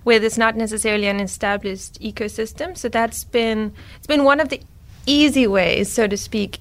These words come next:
in at least in South Africa and in,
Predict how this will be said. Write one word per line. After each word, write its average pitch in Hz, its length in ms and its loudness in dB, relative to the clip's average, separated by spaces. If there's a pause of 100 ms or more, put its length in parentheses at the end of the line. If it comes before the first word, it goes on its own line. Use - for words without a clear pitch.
in 202 460 -2 (420)
at 190 100 0
least 226 240 0
in 208 140 2
South 196 180 0
Africa 214 640 0
and 202 220 2
in, 190 520 -2